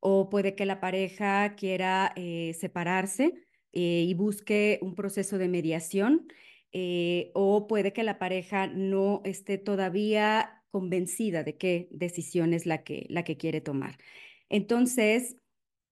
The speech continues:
esto, bueno, en el caso de cuando la pareja o la relación de, de pareja busca ser sanada o se busca una ruptura sana. Sin embargo, si hay una persona que ya tuvo la ruptura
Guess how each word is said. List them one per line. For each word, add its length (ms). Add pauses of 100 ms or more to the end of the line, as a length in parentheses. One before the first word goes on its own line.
(200)
esto, 380
bueno, 240
en 80
el 160
caso 600
de 280
cuando 920
la 420
pareja 440
o 60
la 120
relación 540
de, 380
de 100
pareja 460
busca 340
ser 400 (260)
sanada 480 (540)
o 600
se 140
busca 260
una 180
ruptura 420
sana. 420 (320)
Sin 220
embargo, 400
si 200
hay 180
una 220
persona 520
que 180
ya 320
tuvo 640
la 160
ruptura 580